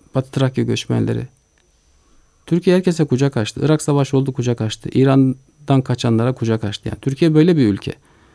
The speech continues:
Yani genetik kodlarında bu var ve, e, o inancı gereği gelenlerin hepsini bir şekilde absorbe etmeyi, e, koruma altına almayı bir kendine ne diyeyim, kendi kültürünün bir devamı, bir vazifesi olarak görüyor aslında. Yani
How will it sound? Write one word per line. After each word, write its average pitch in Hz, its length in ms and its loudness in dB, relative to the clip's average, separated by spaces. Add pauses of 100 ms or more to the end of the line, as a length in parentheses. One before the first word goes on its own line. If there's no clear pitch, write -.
(320)
Yani 117 260 0 (120)
genetik 135 320 0
kodlarında 151 580 4
bu 165 120 2
var 190 220 -2
ve, 165 200 0 (560)
e, 131 380 0 (140)
o 170 200 4 (680)
inancı 165 380 6
gereği 123 380 6
gelenlerin 151 480 6
hepsini 156 460 0 (520)
bir 175 80 4
şekilde 135 560 -2 (320)
absorbe 147 480 2
etmeyi, 120 420 -2 (540)
e, 117 340 0 (220)
koruma 143 360 6
altına 143 260 2
almayı 120 440 0
bir 147 200 -2 (340)
kendine 135 380 0
ne 139 140 -2
diyeyim, 120 240 -4
kendi 131 260 -2
kültürünün 135 580 0
bir 135 220 -4 (200)
devamı, 123 440 -2
bir 151 80 0
vazifesi 156 540 0
olarak 147 300 0
görüyor 113 300 0
aslında. - 280 -10
Yani - 160 -8